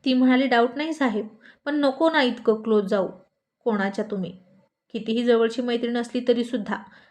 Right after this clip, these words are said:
मग मला राग येतो त्या मुलींचा." विशाल हसून म्हणाला, "मिस पल्लवी, तुम्ही मला पदराला बांधून ठेवताय की काय आता तुमच्या?"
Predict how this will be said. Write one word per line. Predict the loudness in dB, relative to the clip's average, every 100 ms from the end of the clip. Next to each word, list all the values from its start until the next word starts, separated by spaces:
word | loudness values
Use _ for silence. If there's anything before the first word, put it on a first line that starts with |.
| -8
मग | -4
मला | 0 2
राग | 4 4 2
येतो | 0 2
त्या | 0
मुलींचा." | 0 0 0 -2 -6 -10 -18 _ _ _ _ -12
विशाल | -10 -4 -2
हसून | 0 -2 -2
म्हणाला, | 0 0 2 0 -4 -14 _ _ _ -10
"मिस | -8 -8 -2
पल्लवी, | -2 2 2 2 -4 -8 -16 -20 _ -4
तुम्ही | 0 0
मला | 0
पदराला | 2 0 2 2 2
बांधून | 0 2 2
ठेवताय | 2 0 0
की | -2 -4
काय | -4 -4
आता | -2
तुमच्या?" | 0 0 0 -4